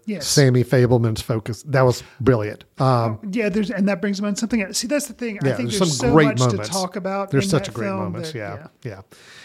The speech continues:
Speaker 2: And then Armageddon Time, I was higher on it than Chris was, but I think we both see that there's, you know, it was, it's a good film Chris had some issues with. Uh, kind of the visual style of the film and overall engagement level with the film.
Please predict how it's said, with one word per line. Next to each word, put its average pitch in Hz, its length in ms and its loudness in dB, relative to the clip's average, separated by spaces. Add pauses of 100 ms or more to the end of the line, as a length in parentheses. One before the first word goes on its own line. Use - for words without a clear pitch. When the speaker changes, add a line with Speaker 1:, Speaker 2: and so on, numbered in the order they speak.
(140)
Speaker 2:
And 170 220 4
then 165 120 6
Armageddon 151 500 4
Time, 151 320 0
I 131 140 0
was 143 160 -2
higher 135 260 4
on 135 160 6
it 131 80 -6
than 127 100 -2
Chris 185 280 -2
was, 175 340 -4
but 135 140 -2
I - 20 -2
think 131 160 -2
we 123 80 4
both 120 240 4
see 127 140 -4
that 120 200 -8
there's, 120 300 -6
you 143 100 -8
know, 120 200 -12 (440)
it 202 60 -6
was, 165 140 -4 (360)
it's - 120 -8
a 151 60 0
good 131 220 4
film 156 300 6
Chris 151 220 4
had 135 160 2
some 127 140 -2
issues 117 340 2
with. 110 260 -2 (440)
Uh, 131 400 -14 (200)
kind 135 340 -6
of 170 160 -16
the 151 60 -2
visual 160 420 2
style 139 360 2
of 139 40 2
the 135 60 2
film 139 500 6
and 104 140 -6
overall 123 400 2
engagement 123 540 0
level 131 240 2
with 123 140 0
the - 80 -6
film. 123 380 -6